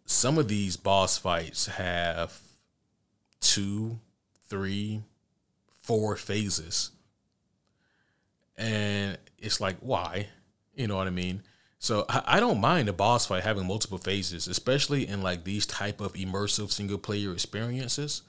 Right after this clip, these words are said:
My issue, however, comes from when the, uh, phase goes from, uh,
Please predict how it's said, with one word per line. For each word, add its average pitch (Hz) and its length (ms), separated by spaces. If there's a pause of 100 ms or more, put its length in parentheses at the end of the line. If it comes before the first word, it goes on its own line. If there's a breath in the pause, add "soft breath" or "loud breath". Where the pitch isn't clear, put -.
(500 soft breath)
My 107 280
issue, 95 480
however, 85 260
comes 95 260
from 90 460
when 90 240
the, 90 360
uh, 85 100 (680 soft breath)
phase 110 380
goes 104 360
from, 92 640
uh, 85 140